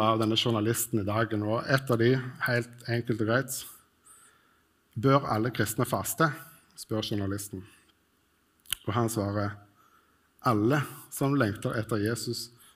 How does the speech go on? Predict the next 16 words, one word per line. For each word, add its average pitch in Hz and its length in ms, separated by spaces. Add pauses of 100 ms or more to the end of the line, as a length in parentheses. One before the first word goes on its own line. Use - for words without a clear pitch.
bør 104 360
gjøre 95 280
det, 98 120
ja." 101 120 (1700)
Og 139 140 (180)
i 127 80
hele 143 240
saken 170 440
så 131 100
sporer 135 320
han 131 60
sånn: 135 180 (480)
"Dette 151 560 (160)
gir 139 320
han 143 220
glede." 139 320